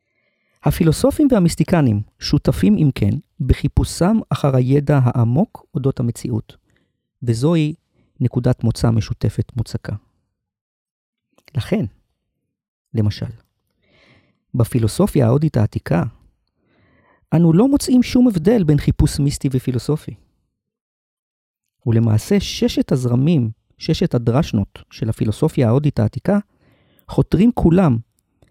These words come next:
בו זמנית, גם אל הידע המהותי אודות המציאות, וגם אל נצחיות הנפש וגאולת נפשו של האדם.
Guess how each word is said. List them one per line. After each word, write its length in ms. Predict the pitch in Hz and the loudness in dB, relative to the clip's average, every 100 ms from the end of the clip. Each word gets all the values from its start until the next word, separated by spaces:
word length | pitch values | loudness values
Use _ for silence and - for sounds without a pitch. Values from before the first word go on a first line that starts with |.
| _ _ | _ _
בו 280 | 143 127 240 | -4 2 4
זמנית, 500 | 254 226 160 117 - - _ _ _ _ _ _ - 127 | 6 4 4 0 -6 -20 _ _ _ _ _ _ -12 -2
גם 220 | 127 233 | 2 4
אל 100 | 269 | 4
הידע 340 | 196 170 160 156 | 4 2 2 0
המהותי 500 | 143 131 135 160 185 _ _ _ _ _ _ _ _ _ _ | 2 0 0 -2 -2 _ _ _ _ _ _ _ _ _ _
אודות 260 | 131 127 - | 0 0 0
המציאות, 560 | 127 127 - 127 - - _ _ _ _ _ - | 0 0 0 0 -2 -10 _ _ _ _ _ -10
וגם 360 | 117 110 170 208 | -4 0 2 2
אל 80 | 156 | 2
נצחיות 800 | 131 - - - 131 135 196 - | 0 -2 -12 -2 0 2 0 0
הנפש 580 | 131 135 - 139 - - - | 2 2 2 -2 -4 -16 -8
וגאולת 580 | 135 117 107 120 143 - | -2 0 2 2 2 0
נפשו 280 | 101 - 120 | -2 0 0
של 200 | 127 107 | 0 0
האדם. 320 | 107 101 | 0 0